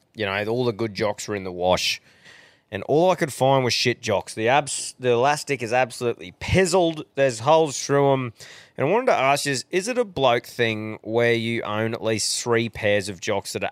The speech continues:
absolutely fucked? 'Cause I've got about five pairs of jocks that are absolutely shot to shit. I've never thrown 'em out for some reason,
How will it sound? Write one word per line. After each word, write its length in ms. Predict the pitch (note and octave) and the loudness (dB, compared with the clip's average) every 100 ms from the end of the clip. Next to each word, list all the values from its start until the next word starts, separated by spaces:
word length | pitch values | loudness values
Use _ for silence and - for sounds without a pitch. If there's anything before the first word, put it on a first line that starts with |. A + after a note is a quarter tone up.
| _ | _
absolutely 600 | D3+ D3+ - D3+ C#3 A#2 | 0 0 0 2 0 -2
fucked? 560 | - - G#2+ - - - _ _ _ _ _ _ _ _ _ | -6 -2 -2 -2 -18 -20 _ _ _ _ _ _ _ _ _
'Cause 160 | C#3+ C#3+ | 0 4
I've 220 | F3 E3 | 2 2
got 140 | G3 | 0
about 240 | F3 E3 - | 2 0 0
five 340 | C#3+ D3+ D3+ | 2 2 4
pairs 220 | D#3+ C#3+ | 2 2
of 60 | B2 | 0
jocks 280 | C3+ C3+ - | 0 0 0
that 120 | C3+ | 2
are 260 | A#2+ A2+ - - | 4 4 0 0
absolutely 480 | G3+ F3+ G3 D#3+ D3 | 0 2 -2 -2 -2
shot 260 | - E3 - | 0 0 0
to 60 | |
shit. 380 | - D3+ D3+ - - - _ | -4 0 -2 -4 -20 -20 _
I've 160 | - C3+ | 0 2
never 160 | F3+ F3 | 0 0
thrown 320 | - F3 D#3+ | 0 2 4
'em 100 | C3+ | 4
out 200 | C#3 - | 2 0
for 80 | C3+ | 0
some 280 | C#3 C3 | 0 2
reason, 560 | B2+ B2 B2 B2 A#2+ | 2 2 2 -2 -4